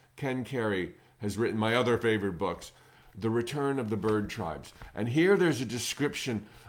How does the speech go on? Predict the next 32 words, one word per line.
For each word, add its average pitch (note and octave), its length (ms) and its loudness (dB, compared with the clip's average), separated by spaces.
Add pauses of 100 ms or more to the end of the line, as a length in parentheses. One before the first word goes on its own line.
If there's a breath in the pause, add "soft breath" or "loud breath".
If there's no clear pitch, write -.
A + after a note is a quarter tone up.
(140 loud breath)
of D3 460 4 (380 soft breath)
what B2 480 2 (640)
consciousness D#3 1120 -2 (880)
is G#2+ 200 -2
all G2+ 200 2
about. E2 380 -8 (140)
Consciousness D3+ 540 2
being C3 280 4
you, C#3 240 6
what G#2+ 320 2
you D3 480 4
are F2 200 2
all E2 200 -2
about, D#2+ 220 -4
what D#3 220 0
I D#3+ 260 4
am A2 180 -2
all D#2+ 160 -4
about. E2 220 -10
The C3+ 80 -6
consciousness D3+ 680 -4
of B2+ 140 -4
a B2+ 80 -2
cell F3 540 4
or A#2 160 4
a A#2 40 2
molecule C#3 640 4
or G#2+ 160 2
your C3 200 2
dog C#3+ 640 8
or B2 80 2
your A#2+ 260 0